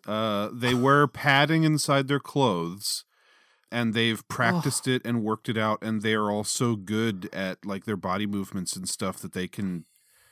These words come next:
Speaker 1: you know, basically hit exactly what they're aiming at. But,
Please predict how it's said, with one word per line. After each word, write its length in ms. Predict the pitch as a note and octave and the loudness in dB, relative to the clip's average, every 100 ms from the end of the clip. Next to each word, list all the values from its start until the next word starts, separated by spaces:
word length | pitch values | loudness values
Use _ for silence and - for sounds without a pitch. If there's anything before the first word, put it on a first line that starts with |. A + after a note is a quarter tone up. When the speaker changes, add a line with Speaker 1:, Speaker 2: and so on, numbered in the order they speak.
| _ _ | _ _
Speaker 1:
you 80 | A2 | -4
know, 80 | G2 | -2
basically 720 | G2+ G#2+ - G2 G#2 F#2+ F#2+ - | -2 -2 -4 -6 -4 -4 -6 -10
hit 280 | G2 B2+ - | -8 -6 -6
exactly 480 | F#2+ F#2 G2 A#2+ | -10 -8 -6 -4
what 120 | G#2 G2+ | -4 -4
they're 100 | F#2 | -6
aiming 320 | F2+ F#2+ G#2+ | -6 -4 -4
at. 240 | A2+ B2 D#2+ | -2 -4 -6
But, 220 | F2+ | -8